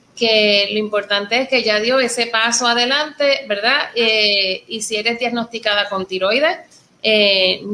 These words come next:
no es el fin del mundo. Podemos vivir y podemos sobrellevarlo. O sea, es que es cuestión de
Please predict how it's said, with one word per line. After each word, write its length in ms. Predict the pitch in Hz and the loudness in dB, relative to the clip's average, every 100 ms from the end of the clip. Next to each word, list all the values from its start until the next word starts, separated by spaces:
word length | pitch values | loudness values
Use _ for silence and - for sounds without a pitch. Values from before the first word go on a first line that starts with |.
| 214 | -4
no 440 | 220 226 226 226 233 | -2 0 2 2 2
es 500 | 233 240 - - - | 2 0 -4 -10 -6
el 140 | 214 214 | -6 -4
fin 260 | 226 208 | -4 -2
del 160 | 214 269 | 0 0
mundo. 400 | 226 190 220 277 240 220 - _ - | 0 0 -2 -4 -10 -12 -16 _ -2
Podemos 560 | 220 202 196 202 226 | 0 2 2 0 -2
vivir 320 | 247 247 254 | -2 0 0
y 40 | 254 | 0
podemos 420 | 240 202 196 208 | 0 2 0 -2
sobrellevarlo. 760 | 220 202 190 185 180 170 170 165 | 0 0 0 0 0 -2 -6 -8
O 40 | |
sea, 160 | - 180 | -6 -6
es 80 | 180 | -6
que 100 | 185 | -8
es 40 | |
cuestión 500 | - 214 220 220 226 | -6 -6 -4 -6 -4
de 600 | 208 202 185 175 165 151 | 0 2 4 2 -2 -6